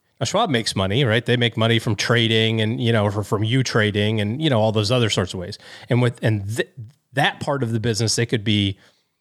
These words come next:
inefficient with, right? They could build too many buildings or hire too many people. And, and if they run out of money, that could cause them to go bankrupt.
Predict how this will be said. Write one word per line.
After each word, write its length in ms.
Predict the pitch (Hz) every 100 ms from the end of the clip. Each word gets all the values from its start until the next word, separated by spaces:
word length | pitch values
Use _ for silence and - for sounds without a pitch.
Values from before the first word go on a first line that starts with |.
| _
inefficient 520 | 135 131 - 139 -
with, 280 | 107 90 -
right? 200 | 104 113
They 100 | 127
could 180 | 123 107
build 200 | 131 131
too 100 | 147
many 140 | 127
buildings 460 | 117 123 107 95 85
or 60 | 92
hire 200 | 131 120
too 120 | -
many 160 | 113
people. 460 | 107 117 - 92 92
And, 160 | 87 90 - - - _
and 240 | 117 113
if 180 | - 101
they 200 | 98 170
run 240 | 220 131 113
out 140 | 104
of 60 | 101
money, 440 | 98 98 95 98 - _ _ _ _
that 420 | 156 120 135 147
could 180 | 139 120
cause 340 | - 117 101
them 200 | 120 131
to 100 | 123
go 140 | 98 92
bankrupt. 580 | 87 85 - - -